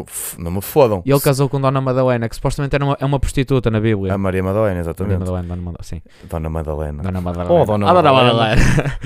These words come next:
Speaker 2: <laughs> Supostamente ele casou com
Speaker 1: Mas
Speaker 2: Maria
Speaker 1: eu acredito.
Speaker 2: Madalena e teve
Speaker 1: Aquela
Speaker 2: bué filhos e há descendentes deles em França.
Speaker 1: Aquela cena dela estar enterrada no, não sei se no livro aparece, no filme é que aparece, dela estar enterrada no,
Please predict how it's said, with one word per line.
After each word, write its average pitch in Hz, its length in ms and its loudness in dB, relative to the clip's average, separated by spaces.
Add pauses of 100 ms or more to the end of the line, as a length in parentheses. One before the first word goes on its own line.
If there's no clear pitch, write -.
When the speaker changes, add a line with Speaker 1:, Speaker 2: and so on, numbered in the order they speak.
(120)
Speaker 2:
<laughs> - 280 -20
Supostamente 156 460 0
ele 151 80 4
casou 151 300 4
com 143 100 2
Speaker 1:
Mas 135 100 4
Speaker 2:
Maria 143 120 6
Speaker 1:
eu 139 60 10
acredito. 135 240 6
Speaker 2:
Madalena 135 240 4
e 131 40 4
teve 147 120 6
Speaker 1:
Aquela 165 180 8
Speaker 2:
bué 143 140 8
filhos 135 340 0
e 135 60 2
há 135 40 4
descendentes 143 600 0
deles 127 400 0
em 151 100 0
França. 123 640 -4 (480)
Speaker 1:
Aquela 117 280 2
cena 117 220 0
dela 113 140 4
estar 113 160 2
enterrada 107 580 2
no, 101 720 0
não 117 140 -4
sei 117 140 -4
se - 80 -14
no 113 60 -4
livro 110 180 -2
aparece, 104 580 -4
no 107 120 -6
filme 113 200 -6
é 110 40 -6
que - 60 -6
aparece, 98 400 -4 (260)
dela 101 140 0
estar 104 160 -2
enterrada 98 460 -2
no, 98 280 -4